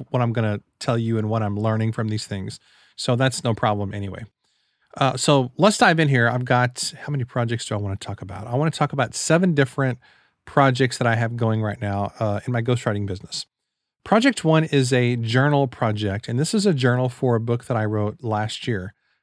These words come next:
The journal is about a hundred twenty pages, and there's lots of space to write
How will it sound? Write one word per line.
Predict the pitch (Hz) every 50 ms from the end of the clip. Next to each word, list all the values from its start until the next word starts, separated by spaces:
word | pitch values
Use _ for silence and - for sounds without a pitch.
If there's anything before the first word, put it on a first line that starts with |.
| _
The | - 135
journal | 127 143 160 185 214 208
is | 170 151 139
about | 143 135 131 120
a | 117
hundred | 123 143 151 151 139
twenty | 147 156 147 135
pages, | - - 117 110 104 107 107 110 - - - - -
and | 120 113 113 110 110 107 107
there's | 120 117 123
lots | 135 143 151 160 160 -
of | 156 -
space | - - - 143 139 123 -
to | - - 113
write | 101 110 110 117 120 117 -